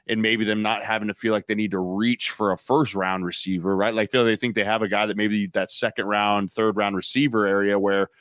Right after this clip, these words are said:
you could grab a guy that's gonna develop maybe one year to be great, right? Like, he just needs kind of that one year.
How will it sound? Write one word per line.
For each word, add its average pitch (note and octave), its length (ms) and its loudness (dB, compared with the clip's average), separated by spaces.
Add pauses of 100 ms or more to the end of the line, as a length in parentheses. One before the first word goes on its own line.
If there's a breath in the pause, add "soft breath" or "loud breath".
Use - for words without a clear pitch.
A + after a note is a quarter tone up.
(240 soft breath)
you A#2+ 120 0
could A2+ 140 -2
grab G#2 260 0
a G#2 60 -4
guy G2+ 220 0
that's G2 360 -6
gonna G#2+ 140 -2
develop G2 340 0
maybe G2+ 220 -2
one A#2+ 380 2
year G2+ 200 0
to - 140 -20
be F#2 140 -12
great, - 420 -12
right? G2+ 220 0
Like, G#2+ 160 0
he A#2+ 80 -2
just A2 140 -4
needs A#2 180 -4
kind A2+ 160 -4
of G#2+ 60 -2
that G2+ 140 0
one A2 280 2
year. G2 320 0